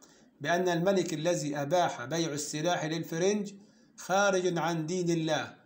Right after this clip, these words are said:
ولا يصلح أن يكون ملكاً للمسلمين، وقطع الدعاء للإسماعيل في خطبة الجمعة.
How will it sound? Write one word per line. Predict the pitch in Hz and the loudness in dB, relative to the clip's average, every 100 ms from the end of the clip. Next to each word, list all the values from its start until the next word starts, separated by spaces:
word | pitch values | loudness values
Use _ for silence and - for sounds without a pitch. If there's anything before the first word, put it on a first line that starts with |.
| _ _ _ | _ _ _
ولا | 143 190 185 160 - | -2 2 4 4 2
يصلح | - 160 - | 0 -4 -4
أن | 170 151 | -4 -2
يكون | 143 160 185 190 196 196 190 | -4 0 2 4 4 2 0
ملكاً | 151 190 180 170 175 | 0 2 0 0 -2
للمسلمين، | 160 175 180 170 185 202 196 147 - - - - - | 0 -2 -2 -2 0 2 2 0 -4 -16 -20 -20 -8
وقطع | 165 226 240 196 | -2 0 2 2
الدعاء | 190 175 180 214 214 | 2 2 4 4 2
للإسماعيل | 185 185 170 - 175 156 190 202 175 | -2 -2 -4 -4 -4 -2 -2 -2 -4
في | 190 180 | -6 -6
خطبة | - 180 170 170 | -8 -6 -4 0
الجمعة. | 175 170 180 127 123 | 0 2 0 0 -8